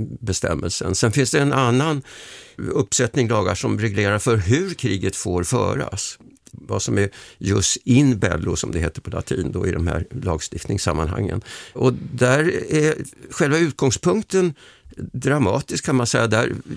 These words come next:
likställer man ju angripare och angripen.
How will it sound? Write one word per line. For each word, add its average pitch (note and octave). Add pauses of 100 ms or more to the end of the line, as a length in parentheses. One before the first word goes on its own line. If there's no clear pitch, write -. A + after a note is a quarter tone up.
(120)
likställer F3+
man G#3+
ju D3+
angripare F2+
och -
angripen. E2+